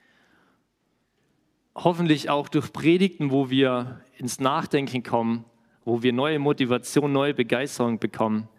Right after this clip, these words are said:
Genau, und manchmal kann auch ein Hauskreis oder eine Familie oder ein guter Freund helfen, wieder Begeisterung an Jesus zu bekommen.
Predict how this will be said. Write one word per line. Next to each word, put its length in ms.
Genau, 280
und 100
manchmal 460
kann 180
auch 140
ein 160
Hauskreis 580
oder 140
eine 140
Familie 460
oder 120
ein 60
guter 260
Freund 440
helfen, 440
wieder 220
Begeisterung 680
an 120
Jesus 340
zu 120
bekommen. 520